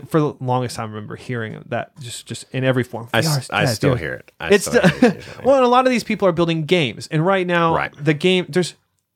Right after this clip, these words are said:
Speaker 1: there hasn't been that mass adoption hardware-wise
Speaker 2: Right.
Speaker 1: to be able to consume.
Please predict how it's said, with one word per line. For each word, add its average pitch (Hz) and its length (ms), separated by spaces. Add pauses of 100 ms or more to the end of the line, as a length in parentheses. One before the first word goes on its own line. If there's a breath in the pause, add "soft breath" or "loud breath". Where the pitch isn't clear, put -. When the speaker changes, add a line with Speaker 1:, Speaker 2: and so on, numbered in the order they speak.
(180)
Speaker 1:
there 156 80
hasn't 175 180
been 160 120
that 135 140
mass 123 300
adoption 110 480
hardware-wise 107 880
Speaker 2:
Right. 85 240
Speaker 1:
to 139 100
be 123 80
able 120 120
to 117 60
consume. 139 600